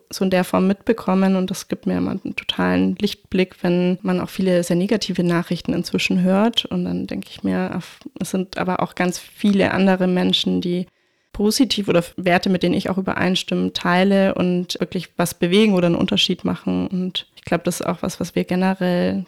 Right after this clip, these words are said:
tun sollten, uns zusammentun und nicht nur dieses Beunruhigende oder, ähm, so groß werden lassen, sondern auch das zu sehen, was da ist.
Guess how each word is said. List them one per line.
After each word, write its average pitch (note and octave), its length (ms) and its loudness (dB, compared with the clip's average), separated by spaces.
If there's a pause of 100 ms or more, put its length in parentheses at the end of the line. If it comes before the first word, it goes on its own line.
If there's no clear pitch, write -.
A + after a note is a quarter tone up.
tun F#3+ 240 0
sollten, E3 320 0
uns F3 140 -4
zusammentun F#3 840 2
und F3 280 0 (360)
nicht F3 200 -6
nur F3+ 140 0
dieses - 600 -8 (140)
Beunruhigende G3 760 6
oder, F3 280 0 (300)
ähm, F3+ 260 0
so F#3 100 -4
groß - 320 2
werden F3 240 4
lassen, F3 280 -2
sondern E3+ 300 0
auch - 280 -6 (300)
das F3+ 240 -6
zu - 120 -6
sehen, F3+ 240 0
was - 200 -4
da F#3+ 260 0
ist. - 380 -6